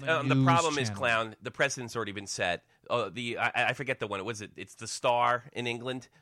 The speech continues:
Speaker 2: Uh, that's your. They report deaths. I'm sorry, K-, Keem's in the right here.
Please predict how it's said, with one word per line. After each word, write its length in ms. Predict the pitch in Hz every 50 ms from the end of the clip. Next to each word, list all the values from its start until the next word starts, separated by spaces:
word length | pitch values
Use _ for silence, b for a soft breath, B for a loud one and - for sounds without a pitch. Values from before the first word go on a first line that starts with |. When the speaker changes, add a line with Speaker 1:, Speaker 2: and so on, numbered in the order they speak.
| b -
Speaker 2:
Uh, 140 | 87 98 95
that's 220 | 101 110 - -
your. 120 | 120 110 107 - - 117 - 95 - 87
They 140 | 113 120 113
report 340 | 110 107 - 104 90 82
deaths. 380 | - 90 76 73 - - - - _ _ -
I'm 120 | 113 113
sorry, 300 | - - 127 123 117 95
K-, 100 | - - - _ 107 - 131
Keem's 120 | 135 135 139
in 60 | 135
the 60 | 123
right 180 | 107 107 123 123
here. 200 | 113 87 82